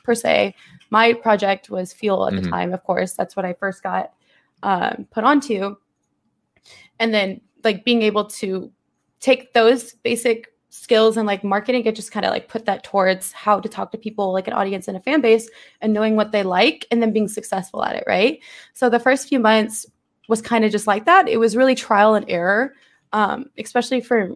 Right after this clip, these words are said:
Speaker 1: me, because I would post things and then I would learn whether or not the community liked it or not, you know?
Speaker 2: Yeah.
Speaker 1: Like, it was really getting a feel, um,
Speaker 2: <clears throat>
Speaker 1: because it was really good.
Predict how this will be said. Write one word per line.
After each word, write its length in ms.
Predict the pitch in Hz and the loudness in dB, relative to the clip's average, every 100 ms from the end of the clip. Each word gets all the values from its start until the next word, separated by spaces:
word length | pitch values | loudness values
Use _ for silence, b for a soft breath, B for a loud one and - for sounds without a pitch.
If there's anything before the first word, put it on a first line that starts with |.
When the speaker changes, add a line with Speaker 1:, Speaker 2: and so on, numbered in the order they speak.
| - | -8
Speaker 1:
me, 400 | 202 196 226 247 | -6 -4 -4 -6
because 560 | 220 214 185 175 - _ - | -6 -4 -4 -4 -12 _ -2
I 120 | 202 | 0
would 280 | 202 208 180 _ | 2 -2 -4 _
post 260 | - 285 - | -4 -2 -2
things 480 | 214 190 190 196 - | -6 -4 -6 -8 -8
and 140 | 208 | -4
then 100 | 208 | -2
I 100 | 196 196 | -2 -2
would 160 | 202 | -2
learn 380 | 185 190 185 180 - | 0 2 2 0 -2
whether 280 | 196 190 185 | -2 0 -2
or 40 | |
not 280 | 175 175 - | -2 -4 -6
the 60 | |
community 340 | 185 - 202 185 | -8 -6 -6 -6
liked 260 | 180 - - | -8 -10 -10
it 160 | - 226 | -2 -2
or 100 | 214 | -2
not, 280 | - - - | -4 -4 -6
you 100 | - 233 | -2 2
know? 280 | 226 302 | 6 4
Speaker 2:
Yeah. 200 | - 80 - - | 4 -2 -6 0
Speaker 1:
Like, 200 | 254 240 - | 2 2 0
it 80 | |
was 260 | 262 285 214 | 0 -2 -2
really 600 | 247 262 320 349 339 - _ _ _ _ 185 | -2 2 2 2 0 -6 _ _ _ _ 0
getting 460 | 254 262 240 240 - | 2 4 2 0 -2
a 120 | 233 | -2
feel, 720 | - - 202 214 269 370 392 b b b b _ - | -2 -6 -2 0 0 -2 -4 b b b b _ 0
um, 540 | 226 202 214 123 - | 2 2 0 -4 -8
Speaker 2:
<clears throat> 880 | _ _ _ _ _ _ _ _ 240 | _ _ _ _ _ _ _ _ -6
Speaker 1:
because 520 | 277 262 262 247 - | -4 2 4 4 -2
it 120 | - | 0
was 120 | 247 277 | 2 2
really 180 | 339 | 0
good. 120 | 302 | -2